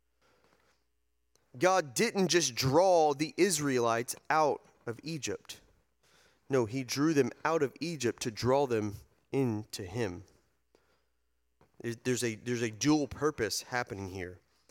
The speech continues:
And this presence speaks to the deeper longing that advertisements that we see and branding in our world appeal to. You see, we think that a, a new job, a new relationship, or new toy will solve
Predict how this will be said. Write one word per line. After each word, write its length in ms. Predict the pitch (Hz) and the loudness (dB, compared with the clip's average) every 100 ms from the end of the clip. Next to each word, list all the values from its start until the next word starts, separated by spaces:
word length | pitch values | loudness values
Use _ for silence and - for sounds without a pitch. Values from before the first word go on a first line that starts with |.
| - - - - | -20 -20 -20 -6
And 100 | 139 | 2
this 220 | 170 - | 2 2
presence 840 | - - 165 190 139 110 - - - - - | -2 -2 0 2 2 0 -2 -4 -6 -12 -2
speaks 720 | - - 202 190 - - - - - _ - | -2 0 0 -2 -2 -2 -2 -6 -20 _ -2
to 120 | 175 | 0
the 140 | 147 | 0
deeper 560 | 107 160 190 208 208 185 | -2 -2 -2 2 4 4
longing 580 | 156 170 170 139 127 123 | 6 4 4 0 0 2
that 160 | 123 - 147 | 0 0 0
advertisements 760 | 170 156 131 113 104 113 107 | 2 0 -2 -6 -6 -4 -4
that 100 | - | -2
we 80 | 123 | -2
see 400 | - 156 131 113 | 0 0 -2 0
and 180 | 117 120 | 0 0
branding 560 | 123 156 170 135 120 - | 2 2 2 2 0 2
in 140 | 123 | 2
our 100 | 113 | 2
world 380 | 110 135 117 - | 0 2 0 0
appeal 340 | 120 160 165 139 | -6 -2 0 0
to. 340 | 113 92 95 _ _ _ _ _ _ _ _ _ _ _ _ _ _ _ _ _ | -4 -6 -10 _ _ _ _ _ _ _ _ _ _ _ _ _ _ _ _ _
You 80 | - | 0
see, 160 | 185 | 0
we 220 | 156 185 190 | 2 -2 2
think 240 | 202 190 | 2 4
that 160 | 175 147 | 4 4
a, 180 | 135 | 4
a 60 | 151 | 2
new 240 | 156 185 | 4 4
job, 420 | 143 160 165 160 147 | 4 4 6 4 6
a 60 | |
new 120 | 160 | 4
relationship, 720 | 151 143 156 143 147 - 127 127 | 4 4 4 2 0 0 0 2
or 60 | |
new 160 | 135 151 | 4 4
toy 500 | - - 175 170 139 | 2 2 4 4 2
will 140 | 127 | 0
solve 560 | - - 165 170 165 | 0 2 4 4 2